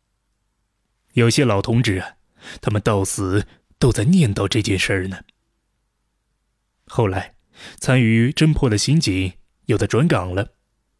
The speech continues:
有的老了退休了，但是这个案子却是一直没有丢，那案卷也一代一代地传了下去，不断有新的刑警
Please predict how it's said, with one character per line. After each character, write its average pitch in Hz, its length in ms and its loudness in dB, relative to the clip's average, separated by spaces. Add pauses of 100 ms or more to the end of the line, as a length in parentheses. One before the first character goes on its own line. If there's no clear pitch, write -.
(160)
有 107 120 2
的 117 100 2
老 95 280 0
了 101 120 -2
退 104 220 -2
休 175 240 0
了， 127 220 -4 (800)
但 208 100 0
是 190 140 -2
这 208 140 -2
个 - 100 -12
案 185 220 0
子 - 180 -4 (260)
却 110 160 0
是 110 160 -2
一 107 160 -2
直 104 160 0
没 110 120 2
有 95 100 2
丢， 127 300 0 (720)
那 135 140 -4
案 107 200 -2
卷 98 300 -2 (240)
也 104 120 0
一 101 280 -2
代 110 180 0
一 113 160 2
代 113 160 0
地 95 100 -2
传 - 240 -2
了 175 120 2
下 98 180 -2
去， - 220 -8 (580)
不 185 180 2
断 185 220 2
有 117 100 2
新 220 300 0
的 160 100 2
刑 160 220 2
警 98 320 -2